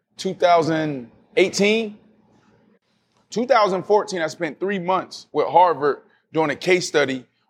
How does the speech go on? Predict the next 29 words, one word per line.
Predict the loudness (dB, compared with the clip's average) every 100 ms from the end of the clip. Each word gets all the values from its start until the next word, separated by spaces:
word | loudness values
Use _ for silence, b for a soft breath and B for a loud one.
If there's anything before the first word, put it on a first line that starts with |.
| _
on | -2 0 0 -2 -10 -16 _ _ _ _ _ -4
the | -2
biggest | 2 4 4 2 -2 -14 _ _ _ _
influ-, | -2 0 0 0 0 -2 -8 -6 0
biggest | 2 2 -2 -2
entertainers, | -2 -2 0 0 0 -2 -4
biggest | -2 0 2 0 2
athletes | 2 2 0 -2 -2 -8 -18 _ _ _ 0
that | 2 4 2
used | 2 2 2
their | 2 2
platform | 2 2 2 -2 0 0 0 -6 -8
and | 0
did | 0 0
something | -2 -6 -6
amazing | -2 0 0 -4 -6
with | -6
it. | -8 -12 _ -4
For | 0
me, | 2 4
it | 4
was | 4
all | 4 4
about | 2 0 0
mental | -6 0
health. | 0 0
That's | 0 -2
my | -2 -4
thing, | -6 -12